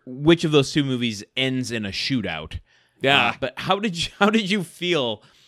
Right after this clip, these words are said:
Speaker 1: when this film opened with shots, you know, kinda, uh, helicopter shots going over vistas, and then suddenly you see a sniper hanging out of the <laughs> side of one of them?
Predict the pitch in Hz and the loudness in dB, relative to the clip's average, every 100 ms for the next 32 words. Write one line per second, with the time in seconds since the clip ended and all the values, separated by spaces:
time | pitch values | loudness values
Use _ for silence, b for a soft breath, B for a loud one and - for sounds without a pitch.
0 | b - 139 135 135 170 - 175 151 - | b -2 -2 0 -2 -4 -6 -6 -6 -6
1 | - 151 143 120 110 98 117 - _ - | 2 2 2 0 -2 -4 -6 -6 _ -14
2 | - 151 156 - - - _ - 127 107 | -8 -6 -6 -8 -14 -16 _ -14 -10 -8
3 | 127 113 107 104 - 104 104 117 139 143 | -6 -4 -4 -6 -6 -6 -8 -6 -4 -4
4 | 135 120 120 123 117 - 117 107 107 101 | -6 -8 -8 -6 -6 -6 -6 -4 -4 -4
5 | 101 95 b b 98 117 127 - 98 95 | -6 -8 b b -8 -4 -4 -4 -8 -8
6 | - 117 110 104 - 123 113 110 107 107 | -10 -8 -6 -6 -4 -4 -4 -6 -6 -8
7 | - 117 104 95 b b b b 98 - | -8 -8 -6 -10 b b b b -10 -8
8 | - 123 113 107 95 95 95 90 87 85 | -6 -4 -4 -6 -8 -8 -10 -10 -12 -12
9 | 85 - 113 120 - - - 156 117 - | -12 -10 -10 -10 -12 -12 -2 -2 -2 -12
10 | - | -14